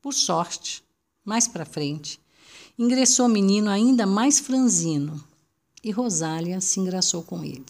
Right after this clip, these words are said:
E a corrente libertou elo fraco, que era eu. Nessas alturas,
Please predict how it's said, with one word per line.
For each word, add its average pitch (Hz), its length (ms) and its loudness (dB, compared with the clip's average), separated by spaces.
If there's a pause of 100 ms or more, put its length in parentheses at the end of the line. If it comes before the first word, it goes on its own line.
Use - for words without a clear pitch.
(1080)
E 170 120 -4
a 165 80 -2
corrente 202 580 0
libertou 165 540 -2
elo 151 180 -4
fraco, 165 680 -8 (300)
que 156 140 -14
era 147 200 -10
eu. 131 220 -14 (1400)
Nessas 175 460 0
alturas, 175 920 0